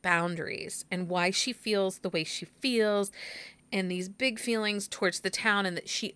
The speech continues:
owes them so much, he listens. He, I mean, he takes the time to be, he might not agree with her, but he absolutely listens to her.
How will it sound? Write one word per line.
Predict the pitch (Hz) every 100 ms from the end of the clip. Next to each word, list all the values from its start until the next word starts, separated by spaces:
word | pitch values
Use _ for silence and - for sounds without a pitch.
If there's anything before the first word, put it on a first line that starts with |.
| -
owes | 226 254
them | - 214
so | - 202 185
much, | 180 - - - _ _ _ _ _ _
he | - - 370
listens. | 415 214 185 - - - - - - - _ _ _ _ _ _ _ _ _ 202 _ _ _ _ _ _
He, | - - -
I |
mean, | 233 240 -
he | - 262 262 240 _
takes | - - 302 -
the | - 349
time | - 247 214 208 202 202 - - - - _
to | -
be, | 220 220
he | -
might | 381 440
not | 294
agree | 190 185 254
with | 349 -
her, | 185 - -
but | 214
he | - 226 - - -
absolutely | 240 - 294 269 254
listens | 254 214 185 180 - 160 - -
to | - -
her. | - -